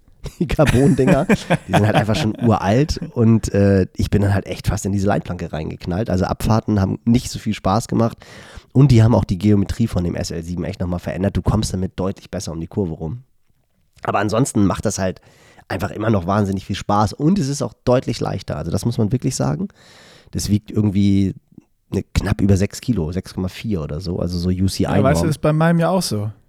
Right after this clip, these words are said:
Speaker 2: Deswegen
Speaker 1: Ah,
Speaker 2: behalte ich die noch, weil ich
Speaker 1: super.
Speaker 2: bin ja schwerer und das Ding ist halt leichter. Dann kann ich das so ein bisschen ausgleichen noch.
Speaker 1: Aber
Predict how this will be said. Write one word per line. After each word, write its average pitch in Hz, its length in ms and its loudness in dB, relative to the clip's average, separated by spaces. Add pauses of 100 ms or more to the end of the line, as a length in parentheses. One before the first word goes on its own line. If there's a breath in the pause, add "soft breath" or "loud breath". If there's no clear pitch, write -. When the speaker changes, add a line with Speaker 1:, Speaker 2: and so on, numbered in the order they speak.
Speaker 2:
Deswegen 139 300 0
Speaker 1:
Ah, - 20 0
Speaker 2:
behalte 156 260 2
ich 151 100 -4
die 120 120 -4
noch, 107 160 0
weil 135 100 0
ich 156 60 2
Speaker 1:
super. 165 100 0
Speaker 2:
bin 151 100 2
ja 143 120 4
schwerer 160 500 0 (640 soft breath)
und 139 160 -4
das 139 160 -2
Ding 170 160 0
ist 165 160 -2
halt 143 160 -2
leichter. 139 380 0
Dann 113 160 -4 (140)
kann 151 160 2
ich 151 60 2
das 143 120 -2
so 151 40 0
ein 143 80 0
bisschen 147 220 -2
ausgleichen 104 560 -4
noch. 104 260 -10
Speaker 1:
Aber 117 460 2